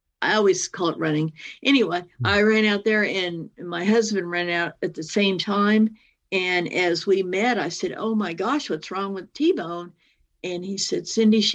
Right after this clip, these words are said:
Speaker 1: he got a hold of strychnine. I put it out behind the barn. I didn't think you could get a hold of it." I'm like, "Oh my gosh." Well, anyway, um, he, he, I can make it real quick, but anyway, he left, and I just continually prayed over T-Bone. I put him,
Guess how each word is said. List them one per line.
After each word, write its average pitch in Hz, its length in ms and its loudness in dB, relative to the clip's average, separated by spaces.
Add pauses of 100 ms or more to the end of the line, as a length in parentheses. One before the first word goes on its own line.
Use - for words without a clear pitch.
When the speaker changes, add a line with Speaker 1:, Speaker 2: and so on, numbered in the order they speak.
Speaker 1:
he 190 180 -4
got 175 220 0
a 185 60 -2
hold 190 280 -2
of 170 80 -2
strychnine. 165 520 -4
I 156 80 -4
put 196 240 -2
it 180 120 2
out 165 220 -2
behind 180 380 -4
the 165 60 -6
barn. 190 360 -2
I 165 80 -8
didn't 180 300 -2
think 170 240 -6
you 165 80 -8
could 160 220 -12
get 175 120 0
a 165 60 -2
hold 196 260 2
of 165 180 -2
it." 151 160 -4 (540)
I'm 190 160 -6
like, 339 300 -2
"Oh 269 280 6
my 160 260 4
gosh." 165 680 -2
Well, 190 200 -6
anyway, 175 640 2
um, 175 560 -6 (840)
he, 214 480 0
he, 196 400 2
I 196 140 -2
can 196 180 -4
make 165 220 -2
it - 60 -14
real 180 220 2
quick, 175 360 -4
but 165 240 -2 (340)
anyway, 196 440 2
he 220 220 -2
left, 190 360 -2
and 190 100 -8
I 196 140 -4
just 196 260 -4
continually 190 680 -2
prayed 185 360 0
over 160 220 -6
T-Bone. 160 500 -6
I 151 60 -6
put 180 260 -2
him, 170 200 -4